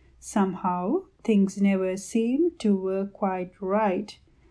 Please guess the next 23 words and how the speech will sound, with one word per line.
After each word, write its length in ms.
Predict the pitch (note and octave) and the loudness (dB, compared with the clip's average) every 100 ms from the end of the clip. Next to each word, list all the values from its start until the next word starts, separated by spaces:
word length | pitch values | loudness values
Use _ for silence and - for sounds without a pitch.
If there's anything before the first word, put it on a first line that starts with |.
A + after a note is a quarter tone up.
| _ - | _ 0
unless 460 | A#3 C4+ D4+ E4+ - | 4 6 4 2 -2
these 480 | G#3 G#3 G#3+ A#3 - | 0 2 2 0 -4
two 280 | A3 G3+ | 0 2
were 300 | F#3+ F#3+ G#3+ - | 2 0 -2 2
involved 680 | G3 F3+ F3+ F3+ F3+ B3+ - | 0 2 -2 -2 -2 -4 -4
in 220 | G#3+ G3 G3 | -2 -2 -4
planning 680 | - F#3+ F3+ F3+ F#3 C4+ - - | -2 0 0 -2 2 0 0 -4
and 220 | G#3 G3 | 0 0
organizing 840 | G3+ F#3+ F#3 F#3 F3+ F3 F3 G3 B3 | 2 0 0 -2 -4 -6 -6 -4 0
a 100 | A#3+ | 0
retreat 720 | F#3+ F#3 - F#3 F#3 G3+ - _ _ _ | -2 -4 -8 -6 -6 -10 -18 _ _ _
or 320 | G3 F3+ F#3 - | 0 0 -2 -4
other 260 | G3+ F3+ F#3+ | -4 -2 0
event. 460 | A3 G3 - - - _ _ _ _ _ _ _ _ _ _ _ _ _ - - | 0 0 -6 -12 -20 _ _ _ _ _ _ _ _ _ _ _ _ _ -6 2
The 160 | G#3+ | 4
secret 560 | G#3 C#4+ D#4 D#4 F4+ F4 | 4 2 2 2 -2 0
of 180 | E4+ - | -4 -4
success 760 | - G3 G3+ - G3+ - - - _ - | -2 -2 -4 -6 -6 -6 -12 -18 _ -4
was 320 | G3 F#3+ F#3 | 2 2 0
holding 1080 | - - - A#3 B3+ C#4+ C4 G3+ G3 A#3+ B3+ - | -14 -16 -2 2 2 2 4 2 2 0 0 0
to 120 | G#3 | 2
the 120 | G3+ | 2
principles 880 | G3 - B3+ C4 C#4+ D4 D4 D#4 | -4 4 6 6 4 2 -2 -2